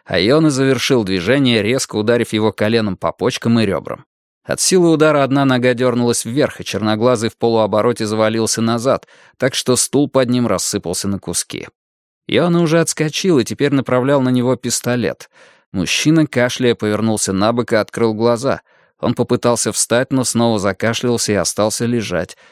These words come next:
прижавшись щекой к полу и рассматривая пострадавшие пальцы.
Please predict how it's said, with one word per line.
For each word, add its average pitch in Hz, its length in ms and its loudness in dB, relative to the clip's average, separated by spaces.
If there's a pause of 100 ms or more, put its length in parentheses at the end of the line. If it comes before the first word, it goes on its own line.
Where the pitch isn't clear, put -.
(160)
прижавшись 101 500 -2
щекой - 380 -2
к - 100 -20
полу 117 360 2
и 113 40 2
рассматривая 101 720 -2
пострадавшие 90 800 -4
пальцы. - 520 -10